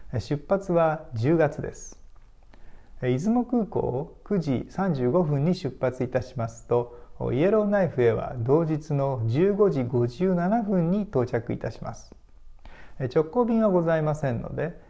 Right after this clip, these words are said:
え、羽田空港到着後は成田まで移動していただいて、成田からのご出発となります。え、成田を出発いたしますと、カナダのカルガリーに向かいます。え、ここで航空機を乗り換えて、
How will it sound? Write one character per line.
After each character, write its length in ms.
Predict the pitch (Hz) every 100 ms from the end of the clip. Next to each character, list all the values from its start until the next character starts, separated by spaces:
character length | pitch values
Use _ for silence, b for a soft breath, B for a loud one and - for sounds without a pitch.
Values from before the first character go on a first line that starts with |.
| B
え、 140 | 135 123
羽 260 | 104 190
田 140 | 220 214
空 160 | 208
港 240 | 185 - 113
到 240 | - 120
着 320 | 117 120 -
後 140 | 123 117
は 260 | 139 - -
成 220 | 170 202
田 100 | 185
ま 160 | 165 175
で 160 | 147 -
移 80 | 127
動 180 | 113 117
し 80 | -
て 160 | 113
い 80 | 110
た 140 | 117
だ 100 | -
い 80 | -
て、 300 | - 165 170 B B B
成 220 | 156 185
田 160 | 175 139
か 140 | 131
ら 80 | 127
の 160 | 156 190
ご 220 | 143 123
出 220 | - 139 -
発 220 | 110 -
と 100 | 220
な 120 | 180
り 100 | -
ま 100 | -
す。 220 | - - - - - - - - - - b b b b b b b b b 143
え、 80 |
成 200 | 147 247
田 140 | - 135
を 60 |
出 200 | 123 123 -
発 240 | 113 117
い 40 |
た 140 | 113 123
し 140 | -
ま 100 | 113
す 140 | - -
と、 280 | 135 - - -
カ 120 | 185
ナ 140 | 175
ダ 120 | 127
の 240 | 120 113 113
カ 120 | -
ル 100 | 202
ガ 120 | 254 180
リ 140 | 127
ー 0 |
に 180 | 113 110
向 100 | 110
か 120 | -
い 80 | -
ま 100 | 127
す。 180 | - - - - - 139
え、 60 |
こ 140 | 127 175
こ 100 | 247
で 180 | 240
航 220 | 220 220 214
空 200 | 214 180
機 180 | -
を 100 | 123
乗 100 | 120
り 120 | 135 143
換 240 | 143 120
え 40 |
て、 360 | 120 165 160